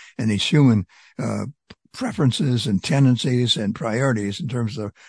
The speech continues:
representation system and the filtering system, and then go back and, and enhance your mind map, sprinkling these things into your mind map. And then I think you have a, a real good, um, uh, shot in terms of good preparation and delivering your,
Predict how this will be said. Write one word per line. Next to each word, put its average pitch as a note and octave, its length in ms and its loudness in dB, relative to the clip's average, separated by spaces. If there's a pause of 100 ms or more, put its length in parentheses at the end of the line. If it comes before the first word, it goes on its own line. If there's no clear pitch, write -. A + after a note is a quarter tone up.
representation A#2+ 760 0
system B2 540 -2 (280)
and A2+ 220 -2
the G#2 240 -4 (180)
filtering C3 420 0
system, A2+ 480 -6 (240)
and B2 100 0
then C#3+ 140 6
go C3 160 4
back B2 480 0 (240)
and, A2 360 -4 (100)
and A2+ 280 0
enhance A#2+ 500 0
your C#3 120 -2
mind A#2 260 -4
map, G#2+ 180 -4
sprinkling D#3 520 0
these A#2 220 -4
things A2 420 -8 (340)
into C3 300 2
your G#2+ 200 2
mind G#2 320 -2
map. G2+ 280 -4
And A#2 160 -6
then A2+ 140 -4
I G#2+ 80 -4
think A2+ 240 -4
you G#2+ 100 -4
have G#2 200 -4
a, G2+ 140 -8 (280)
a - 80 0
real A2+ 220 2
good, G2+ 340 -2 (360)
um, A#2+ 500 -4 (360)
uh, C3+ 180 -4 (140)
shot A2+ 500 0 (260)
in F#3 60 0
terms A#2+ 280 2
of G#2 120 0
good A#2 180 2
preparation A#2 600 0
and G2+ 140 0
delivering G2 520 -2
your, F#2+ 300 -6